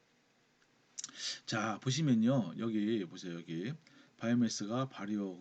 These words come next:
가스화, 그리고 이렇게 이-, 이걸로 만들고 또 연소를 통해서 에너지를 얻잖아요. 그죠? 요게, 요게 이제 어-, 어떻습니까? 연소를 통해서 주로 에너지를 얻는 방식을 취하거든요.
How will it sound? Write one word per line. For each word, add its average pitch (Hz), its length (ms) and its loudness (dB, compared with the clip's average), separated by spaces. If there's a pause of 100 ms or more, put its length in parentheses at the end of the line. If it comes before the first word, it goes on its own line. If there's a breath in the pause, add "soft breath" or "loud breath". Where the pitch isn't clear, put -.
(200)
가스화, 98 600 -6
그리고 113 320 -8
이렇게 101 300 -6
이-, 110 300 -4
이걸로 104 260 -4
만들고 101 460 -4
또 98 160 -6
연소를 123 420 0
통해서 110 320 -4
에너지를 120 460 0
얻잖아요. 110 520 -2 (680 loud breath)
그죠? 120 220 -6
요게, 123 400 2
요게 143 240 6
이제 127 160 4
어-, 104 180 -2
어떻습니까? 104 600 -6
연소를 165 480 2
통해서 131 300 -2
주로 123 260 -2
에너지를 113 400 2
얻는 110 340 2
방식을 104 340 -6
취하거든요. 120 500 -4